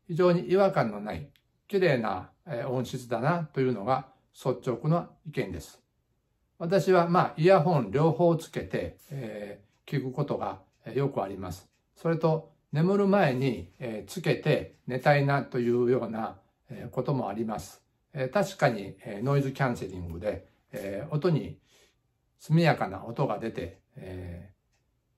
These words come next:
スリーピングミュージックですよね。えー、ネオン、えー、寝る時の音楽ということで使っています。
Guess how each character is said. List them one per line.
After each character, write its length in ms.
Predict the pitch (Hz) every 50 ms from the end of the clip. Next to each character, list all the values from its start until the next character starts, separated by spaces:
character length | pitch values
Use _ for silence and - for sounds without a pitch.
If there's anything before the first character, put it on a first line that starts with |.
| _ _ _
ス 200 | _ - - 170
リ 200 | 160 170 170 160
ー 60 | 160
ピ 100 | - 160
ン 80 | 156 151
グ 120 | 143 143
ミ 140 | 139 143 151
ュ 60 | 143
ー 20 | 120
ジ 100 | - -
ッ 80 | -
ク 80 | - -
で 80 | - -
す 60 | -
よ 100 | 101 95
ね。 220 | 131 127 - - _ _ _ _ _ _ _ _
え 440 | 113 104 101 104 104 101 101 101 - -
ー、 40 | 107
ネ 140 | 110 117
オ 140 | 127 131 135
ン、 180 | 131 131 147 - - _ _ _ _ _ _
え 320 | - - 85 87 90 90 90 101
ー、 60 | 104
寝 120 | 110 117
る 140 | 123 139 139
時 240 | 151 139 - - 135
の 340 | 127 113 98 - - - 127
音 160 | 131 127 117
楽 180 | - 76 82 - _ _ - _
と 80 | - 113
い 60 | 110
う 60 | 113
こ 120 | 113 123 -
と 100 | - 92
で 260 | 95 95 90 - - _ _ _ _ _ _ _ _ _
使 240 | _ - - - 143
っ 120 | 139 143 -
て 120 | - 135
い 60 | 131
ま 120 | 127 123 110
す。 260 | - - - -